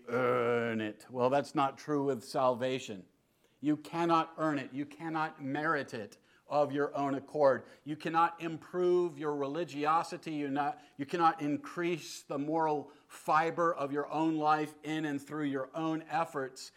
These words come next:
and somehow make yourself acceptable to God. No, the grace of the gospel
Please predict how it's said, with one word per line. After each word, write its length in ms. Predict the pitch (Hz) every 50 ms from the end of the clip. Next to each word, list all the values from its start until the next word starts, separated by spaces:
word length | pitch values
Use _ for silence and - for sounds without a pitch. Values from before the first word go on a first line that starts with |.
| - - - - _
and 180 | - 143 151 147
somehow 420 | 143 - 175 170 160 147 160 147
make 300 | 139 139 147 156 165 160
yourself 500 | - 160 147 139 - - 151 147 139 139 -
acceptable 760 | - 127 - - - - - 170 156 - - 160 139 139 135 131
to 120 | - 143
God. 480 | 117 107 151 160 165 156 143 127 123 - - - - _
No, 140 | - 170 160
the 120 | 135 147
grace 520 | 135 113 117 139 156 165 190 196 185 190 -
of 100 | 147 131
the 80 | 135
gospel 800 | 120 110 113 147 151 170 185 180 - - - 135 120 117 120 120